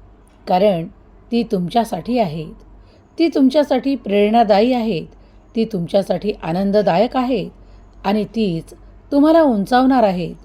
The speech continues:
मग त्या प्रत्येक नात्यात प्रेम शोधा, आपुलकी शोधा, जिव्हाळा शोधा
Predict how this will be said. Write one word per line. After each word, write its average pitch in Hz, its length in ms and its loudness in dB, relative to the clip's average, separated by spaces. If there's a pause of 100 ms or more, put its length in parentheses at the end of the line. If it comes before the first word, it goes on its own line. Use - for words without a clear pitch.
(440)
मग 214 120 0 (120)
त्या 202 120 4
प्रत्येक 214 600 0
नात्यात 185 500 0 (440)
प्रेम 302 400 4
शोधा, 170 440 -4 (480)
आपुलकी 226 540 -2
शोधा, 165 400 -4 (500)
जिव्हाळा 294 560 2
शोधा 190 480 -4